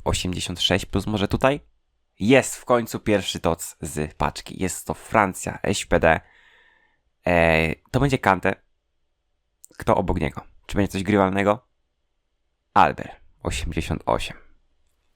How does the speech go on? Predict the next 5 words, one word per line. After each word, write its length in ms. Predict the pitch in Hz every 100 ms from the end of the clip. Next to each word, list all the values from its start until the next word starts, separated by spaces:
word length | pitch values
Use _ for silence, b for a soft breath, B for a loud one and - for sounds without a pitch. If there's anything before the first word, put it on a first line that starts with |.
| _ _ _ _ _ _ _ _ _ _ _ _ _ _ b b b b
Dobra, 280 | 117 104 -
kolejna 300 | - 123 110
dziesięciu 300 | 95 - 95
zawodników, 440 | - 90 92 87 -
e, 300 | 85 87 90